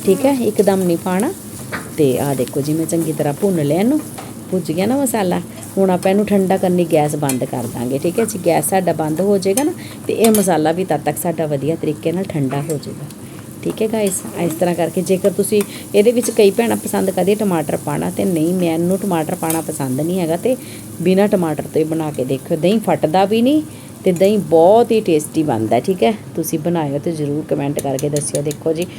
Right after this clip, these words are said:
ਬਿਲਕੁਲ ਹੁਣ ਆਪਾਂ ਇਹਨੂੰ ਠੰਡਾ ਹੋਣ ਲਈ ਰੱਖ ਦਿੱਤਾ, ਠੀਕ ਹੈ। ਹੁਣ ਆਪਾਂ ਪਾ ਦਾਂਗੇ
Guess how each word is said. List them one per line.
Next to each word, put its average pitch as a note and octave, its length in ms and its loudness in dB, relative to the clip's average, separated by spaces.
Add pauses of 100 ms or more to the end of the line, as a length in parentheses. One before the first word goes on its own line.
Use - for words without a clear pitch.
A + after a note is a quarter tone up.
(320)
ਬਿਲਕੁਲ F#3 380 4
ਹੁਣ E3+ 220 0
ਆਪਾਂ D3+ 220 -4
ਇਹਨੂੰ F#3 140 0
ਠੰਡਾ D#3+ 360 0
ਹੋਣ E3 260 -2
ਲਈ D3 140 2
ਰੱਖ D3+ 240 -2
ਦਿੱਤਾ, C#3+ 280 -4
ਠੀਕ F3+ 220 -4
ਹੈ। A#3+ 80 0
ਹੁਣ G3 180 0
ਆਪਾਂ D3+ 240 -2
ਪਾ C#3+ 200 -4
ਦਾਂਗੇ D3+ 320 -2